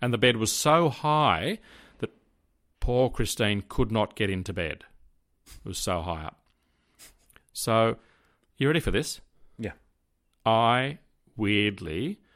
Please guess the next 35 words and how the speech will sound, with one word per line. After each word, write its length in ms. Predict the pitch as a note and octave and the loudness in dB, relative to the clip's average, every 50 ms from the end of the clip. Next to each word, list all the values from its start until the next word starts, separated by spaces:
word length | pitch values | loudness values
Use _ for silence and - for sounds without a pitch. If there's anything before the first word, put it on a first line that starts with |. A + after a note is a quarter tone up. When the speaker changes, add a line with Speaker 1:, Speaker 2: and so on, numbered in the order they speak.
| _ _ _ _ _ _ _ | _ _ _ _ _ _ _
Speaker 1:
had 160 | - - G#2 G2+ | -8 -6 -2 0
also 380 | G2+ G#2+ A2+ - - A#2+ G#2+ | 2 2 0 2 2 0 -2
bought 280 | F#2+ F#2+ G2 F#2+ F#2 - - | 0 0 0 0 0 0 -4
a 100 | G2 F2+ | -6 -6
very, 580 | F2+ F2+ F2+ G2 A2 G#2+ A2 A2 A2+ A2+ A2 | -6 -10 -2 0 2 2 4 2 2 0 0
very 460 | G#2 F#2+ F2+ F2 A2+ G#2 G2+ G2 F#2+ | -4 -6 -4 0 2 2 4 2 2
large 400 | F#2+ F#2+ F#2 F2+ F2+ F#2 F2+ - | 2 2 2 4 2 2 0 -4
collection 400 | - - G2 F2+ - - - G#2 | -8 -6 -6 -6 -6 -8 -6 -6
of 160 | F#2 E2+ - - | -8 -8 -8 -12
creepy 460 | - - A#2 G#2+ G#2 - - G2+ F#2 | -6 -4 -2 -2 -2 -2 -2 -4 -2
Victorian 640 | F#2+ F#2+ - - - G#2+ G#2 G2 G2 F#2 F2+ F2+ F2 | -2 -4 -4 -2 -2 0 0 0 0 0 -2 -2 -2
dolls. 600 | - F#2+ F2+ F#2+ - - B3 C4 B3 - - - - - - - - - - _ - - _ - - - - | -2 -2 -2 0 -2 -2 -2 -4 -6 -6 -8 -10 -14 -18 -20 -20 -20 -20 -20 _ -20 -20 _ -20 -20 -8 -2
I 120 | G2+ F#2+ | -2 0
bought 260 | F#2 G2 F#2+ F#2+ F#2+ | 0 2 0 0 0
about 380 | F#2+ F2 F#2+ F2+ F2+ E2+ - - | 0 0 0 0 0 -2 -2 -8
two 240 | - - A#2+ A#2 F#2+ | -2 0 2 2 2
hundred 360 | G2+ G2+ G2 F#2 F#2+ E2 D#2+ | 2 0 -2 -2 -4 -4 -2
dolls, 420 | G2 F#2 F#2+ G2 A#2+ - D#3+ - | 0 2 2 2 2 0 -2 -2
and 120 | G2+ G2 A2 | -2 0 2
what 140 | B2 C3 B2 | 2 4 4
I 120 | A2 G#2+ | 2 2
did, 180 | G2 A2+ A2+ G#2+ | 0 0 2 2
I 120 | G2+ F#2+ | 2 0
covered 480 | - - - - C3 B2 C3 B2+ A2 G#2+ | 0 -4 -2 0 0 2 2 -2 -2 -2
the 80 | G#2+ F2+ | -6 -2
bed 500 | F2 A2+ G#2 G#2 F#2+ F2+ A2 E3 - - - _ _ _ _ _ _ _ _ _ _ _ _ _ _ - | 2 2 4 4 4 2 0 -2 -6 -12 -16 _ _ _ _ _ _ _ _ _ _ _ _ _ _ -8
and 320 | F#2+ F#2+ F#2 F2+ E2+ - | -6 -4 -4 -6 -6 -4
basically 460 | - G2+ G#2 G#2 - - G2 G2 F#2+ | -2 0 0 -2 -4 -4 -2 -2 0
all 240 | G2+ G#2+ A2+ A#2 A2+ | 2 4 4 4 6
round 260 | G#2+ G#2 G#2 G2+ G2+ | 4 4 4 4 2
the 80 | G2 F#2 | 0 0
room 260 | F#2+ F#2+ F#2+ F#2+ F#2+ | 2 2 2 0 0
with 140 | F#2+ F#2 - | -2 -4 -2
these 240 | G2+ F#2+ F#2 F2+ E2 | -2 -4 -4 -6 -8
dolls. 720 | - - A2+ G2+ G2 F#2 E2 E2+ G#2+ - - - - | -4 -2 -2 0 0 0 -2 -2 -2 -2 -2 -4 -4